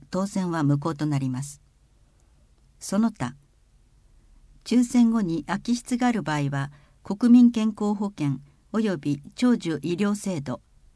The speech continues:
後期高齢者医療制度、加入者以外の方も含めて、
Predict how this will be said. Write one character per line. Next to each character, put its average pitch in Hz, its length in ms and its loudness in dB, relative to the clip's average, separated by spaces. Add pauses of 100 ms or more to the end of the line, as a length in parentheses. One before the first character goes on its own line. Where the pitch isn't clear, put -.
(580)
後 269 240 2
期 190 180 -4
高 202 240 0
齢 196 200 -2
者 139 300 -4
医 170 80 -4
療 226 260 2
制 214 260 -2
度、 143 240 -6 (460)
加 190 160 0
入 247 160 8
者 240 180 0
以 247 120 2
外 220 200 0
の 156 140 -4
方 165 240 -6
も 165 100 -2
含 214 260 -4
め 175 120 -2
て、 135 260 -8